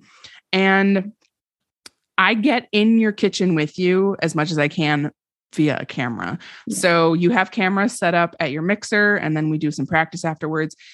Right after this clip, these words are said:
Speaker 1: We start by making a batch of icing. We, I say you. <laughs> I walk
Speaker 2: <laughs>
Speaker 1: you through making a batch of icing. We color the icing. We mix consistencies, which is, if you've ever worked with royal icing, that is the hardest part.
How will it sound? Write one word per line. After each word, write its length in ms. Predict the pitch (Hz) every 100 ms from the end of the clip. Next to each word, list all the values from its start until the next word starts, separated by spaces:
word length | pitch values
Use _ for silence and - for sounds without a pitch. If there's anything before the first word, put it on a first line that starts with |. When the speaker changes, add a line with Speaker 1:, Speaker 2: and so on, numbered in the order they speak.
| - _ _ _ _ -
Speaker 1:
We 120 | 208
start 360 | 196 226 214 -
by 120 | 190
making 280 | 185 180 185
a 40 |
batch 220 | 170 170
of 80 | 214
icing. 320 | 151 147 143 151
We, 200 | 147 143
I 60 |
say 160 | 180 147
you. 480 | 139 147 151 143 170
<laughs> 480 | - - - - -
I 140 | 311
walk 280 | 254 285 254
Speaker 2:
<laughs> 40 | 214
Speaker 1:
you 80 | - -
through 460 | - 190 180 190 - - -
making 280 | 175 202
a 60 | 190
batch 240 | 180 185
of 100 | 226
icing. 480 | 143 151 151 156 170 - - - -
We 200 | 165 175
color 440 | - - 190 196
the 140 | 208 -
icing. 580 | 196 - 202 202 208 196
We 140 | 175 165
mix 320 | 156 - -
consistencies, 1000 | - 165 160 160 - 185 208 208 226 202
which 200 | 156 165
is, 200 | 160 143
if 120 | 143
you've 120 | 143
ever 180 | 139 147
worked 200 | 180 208
with 120 | 220 208
royal 220 | 202 190
icing, 420 | 185 196 185 175
that 200 | 143 139
is 220 | 135 139
the 180 | 160 185
hardest 460 | 196 185 185 180 -
part. 340 | 151 156